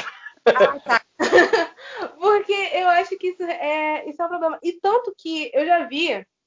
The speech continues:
uma amiga minha, ela tava lendo um livro, não vou falar qual livro é, não vou falar qual é o autor, que o autor estava indo em todas as críticas negativas <laughs> pra falar que,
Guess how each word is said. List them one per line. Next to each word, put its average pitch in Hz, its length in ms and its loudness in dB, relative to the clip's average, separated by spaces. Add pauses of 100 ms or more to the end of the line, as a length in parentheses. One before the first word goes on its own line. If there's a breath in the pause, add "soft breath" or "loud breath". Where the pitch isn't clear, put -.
uma 277 140 -2
amiga 311 240 -2
minha, 294 220 -6
ela 294 100 -2
tava 269 200 -4
lendo 269 180 -2
um 320 60 -8
livro, 277 300 -6
não 339 100 0
vou 392 120 6
falar 269 200 2
qual 262 140 -4
livro 240 260 -8
é, 285 140 0
não 262 120 -6
vou 233 140 -10
falar 214 240 0
qual 202 140 -2
é 202 60 2
o 214 80 -2
autor, 277 400 0 (240)
que 320 280 0
o 330 100 0
autor 359 340 4
estava 339 440 0
indo 320 180 -6
em 320 100 -8
todas 403 340 -2
as 427 140 0
críticas 359 400 -2
negativas 311 1040 0
<laughs> - 40 -20
pra 320 200 4
falar 320 680 0 (140)
que, 285 480 -6